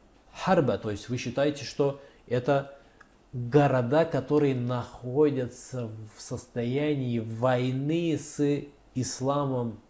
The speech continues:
и Аллахом, и Богом. «Билада харбин».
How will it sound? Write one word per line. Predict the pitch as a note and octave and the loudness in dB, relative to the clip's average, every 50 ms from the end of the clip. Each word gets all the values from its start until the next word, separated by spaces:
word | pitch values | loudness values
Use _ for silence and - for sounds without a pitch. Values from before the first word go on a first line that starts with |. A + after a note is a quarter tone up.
| _ _ _ - | _ _ _ -4
и | A2 A#2 A#2 | -2 -2 0
Аллахом, | A2 A2 G#2+ G#2+ G#2 G#2 G2 F2 F2+ F#2 F2 E2+ D#2+ - | 0 -2 -4 -4 -4 -2 -2 -4 -4 -8 -10 -12 -12 -10
и | G#2+ | -10
Богом. | G2+ G2+ A2 G#2 G2 F2 F2 D#2+ D#2+ - - _ - - - - _ _ _ _ _ _ _ _ _ - | -4 -2 0 0 0 -2 -6 -10 -12 -14 -16 _ -20 -20 -20 -20 _ _ _ _ _ _ _ _ _ -12
«Билада | G2+ G2+ G#2+ A2 A2 G#2+ G2+ G2+ G2 | -6 -4 -2 0 0 -2 -2 -4 -6
харбин». | - - A#2 A2+ G#2+ G#2 G2 G2+ G2 F#2 F2+ E2 | -6 -4 -2 -2 -2 -4 -6 -6 -8 -8 -8 -10